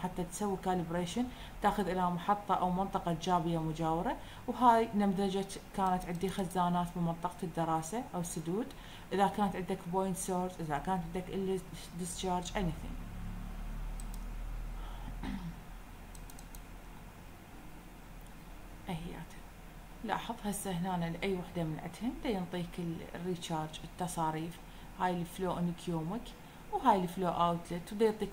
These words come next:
باقي ال-، الأمور. إذا تريد ترجع شنو معنى اختصار كل واحد، تاخذهن من الجايد اللي خاص بسوات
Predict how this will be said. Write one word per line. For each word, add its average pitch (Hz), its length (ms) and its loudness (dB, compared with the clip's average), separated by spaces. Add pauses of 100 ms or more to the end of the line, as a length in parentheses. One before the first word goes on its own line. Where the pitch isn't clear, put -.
باقي 175 260 4
ال-، 160 100 0
الأمور. 165 480 0 (120)
إذا 196 80 -2 (180)
تريد 240 200 2 (180)
ترجع 208 300 2
شنو 226 240 2
معنى 208 260 4
اختصار 202 520 4
كل 196 60 2
واحد، 185 380 2 (460)
تاخذهن 214 640 4 (340)
من 202 280 6
الجايد 185 640 4
اللي 175 220 4
خاص 180 480 2
بسوات 170 520 0